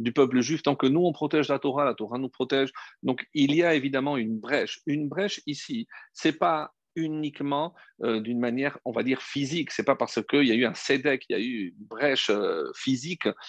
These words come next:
dans la muraille. Donc, peut-être que les Chachamim voulaient dire aussi qu'il y avait au sein de la Torah,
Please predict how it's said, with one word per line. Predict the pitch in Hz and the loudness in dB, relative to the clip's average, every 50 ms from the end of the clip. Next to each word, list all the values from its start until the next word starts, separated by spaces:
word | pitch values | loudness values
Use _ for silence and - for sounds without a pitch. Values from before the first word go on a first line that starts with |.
| - - - | -18 -6 -2
dans | 113 110 127 131 | 2 4 6 6
la | 127 117 | 6 6
muraille. | 120 131 135 139 151 156 160 147 113 | 6 6 6 6 6 6 6 6 4
Donc, | 120 131 131 - - - - _ _ - | 4 2 0 -2 -8 -18 -18 _ _ 2
peut-être | 147 139 180 170 160 - | 2 4 4 4 2 2
que | 156 | 2
les | 143 135 | 2 2
Chachamim | - 135 - - 131 139 147 156 160 139 - - | 0 -4 -6 -6 -4 -4 -2 -4 -4 -6 -8 -10
voulaient | 123 110 135 147 139 131 120 | -4 0 4 6 6 6 6
dire | 131 156 139 120 | 4 2 2 2
aussi | 117 - - 120 120 120 - - - - - - | 0 -2 -2 -2 -2 -2 -2 -6 -14 -20 -18 -2
qu'il | - 135 127 127 | 2 4 6 8
y | 131 131 | 8 8
avait | 123 113 127 147 147 147 143 131 - - | 6 6 6 4 6 6 6 4 2 0
au | 139 123 110 | 0 -2 0
sein | - - - 190 185 170 | -2 -2 0 0 0 0
de | 147 | 0
la | 131 131 123 | 0 0 0
Torah, | - 127 123 113 120 123 127 - | 0 -2 -2 0 0 0 -2 -2